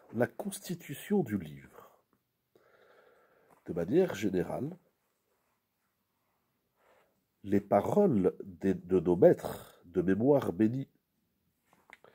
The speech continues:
qui s'intéressent, s'investissent dans la connaissance de l'âme, de l'âme et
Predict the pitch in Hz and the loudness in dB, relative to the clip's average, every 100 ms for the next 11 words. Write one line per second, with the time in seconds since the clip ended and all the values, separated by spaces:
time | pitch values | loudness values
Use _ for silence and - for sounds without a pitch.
0 | - - _ _ _ _ _ _ _ - | -20 -20 _ _ _ _ _ _ _ -4
1 | 135 127 127 127 - _ _ _ _ - | -2 -2 -2 -6 -10 _ _ _ _ -14
2 | - 120 104 - 120 202 202 - - - | 2 4 4 6 8 8 6 2 -8 -10
3 | - - - - 107 107 101 - 190 170 | -12 -14 -14 -2 2 2 0 -6 -6 -6
4 | - 101 95 - 151 135 - 139 135 104 | -2 0 0 0 4 4 4 0 0 -2
5 | 82 98 98 117 107 - 95 95 113 104 | 0 4 8 8 8 4 2 6 8 6
6 | 85 85 _ _ _ _ _ - - - | 0 -10 _ _ _ _ _ -20 -20 -20
7 | - _ - _ 107 110 107 107 | -20 _ -20 _ 6 8 8 6